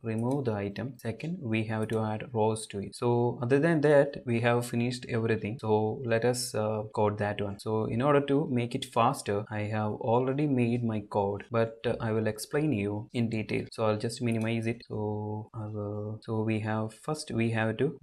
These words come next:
go to our data. We need to add some method. So I have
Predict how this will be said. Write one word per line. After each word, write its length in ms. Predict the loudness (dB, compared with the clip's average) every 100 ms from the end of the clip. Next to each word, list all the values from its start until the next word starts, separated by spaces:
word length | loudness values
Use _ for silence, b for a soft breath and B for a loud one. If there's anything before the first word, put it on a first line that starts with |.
| -10
go 300 | -2 2 2
to 300 | 0 0 2
our 400 | 4 2 2 0
data. 380 | -4 -6 -6 -4
We 180 | -2 0
need 220 | 0 -2
to 100 | -2
add 420 | -2 -2 -4 -8 -12
some 280 | -12 -6 -4
method. 340 | -2 -2 -2 -4
So 200 | -6 -4
I 140 | -4 -2
have 240 | -4